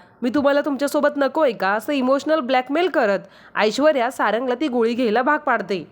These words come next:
सारंगने ती गोळी घेतल्यानंतर ऐश्वर्या सारंगला म्हणते, "आता ही गोळी घेतल्यानंतर तुम्हाला अगोदर थोडासा त्रास होईल, पण नंतर एकदम तुम्हाला खूप बरं वाटेल. घाबरू नका, घाबरायचं काहीच कारण नाही, मी आहे तुमच्यासोबत,"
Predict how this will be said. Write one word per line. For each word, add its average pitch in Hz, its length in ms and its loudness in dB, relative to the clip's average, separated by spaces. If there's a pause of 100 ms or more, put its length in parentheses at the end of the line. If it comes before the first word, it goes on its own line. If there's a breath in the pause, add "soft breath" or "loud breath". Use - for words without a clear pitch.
सारंगने 302 440 0
ती 370 120 -2
गोळी 302 280 2
घेतल्यानंतर 294 640 0
ऐश्वर्या 214 380 0
सारंगला 254 400 2
म्हणते, 247 320 0
"आता 202 200 0
ही 277 120 0
गोळी 285 240 2
घेतल्यानंतर 269 640 0
तुम्हाला 233 320 0
अगोदर 233 320 0
थोडासा 269 320 -2
त्रास 294 360 0
होईल, 240 240 -2 (300 loud breath)
पण 262 100 2
नंतर 254 320 0
एकदम 254 340 -2
तुम्हाला 247 340 2
खूप 285 140 -4
बरं 214 240 2
वाटेल. 190 380 0 (440)
घाबरू 254 340 2
नका, 247 300 0
घाबरायचं 262 420 0
काहीच 330 320 0
कारण 277 280 2
नाही, 247 160 0
मी 262 140 -2
आहे 277 260 0
तुमच्यासोबत," 262 680 0